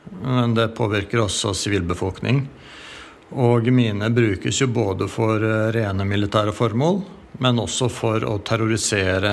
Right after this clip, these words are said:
en sivilbefolkning, spre frykt og, eh, gjøre det vanskelig å bo der i etterkant, sånn at, eh, kvalitet, både livskvalitet, men også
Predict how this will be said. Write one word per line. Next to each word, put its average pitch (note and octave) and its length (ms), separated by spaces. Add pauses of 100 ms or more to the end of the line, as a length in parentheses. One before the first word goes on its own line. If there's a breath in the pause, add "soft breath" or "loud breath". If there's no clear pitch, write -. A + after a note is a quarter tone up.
en G2 140
sivilbefolkning, G#2+ 920
spre G2+ 480
frykt - 580 (120)
og, G#2 460
eh, G#2 240 (540 loud breath)
gjøre G#2 400
det A2 920
vanskelig A#2 400
å G#2+ 80
bo F#2 160
der A#2 240 (760 loud breath)
i B2 160
etterkant, A#2 460 (120)
sånn A#2 260
at, G2 300
eh, G#2+ 360 (140)
kvalitet, G2+ 760
både A2+ 200
livskvalitet, G#2 1000
men A2 140
også G2+ 540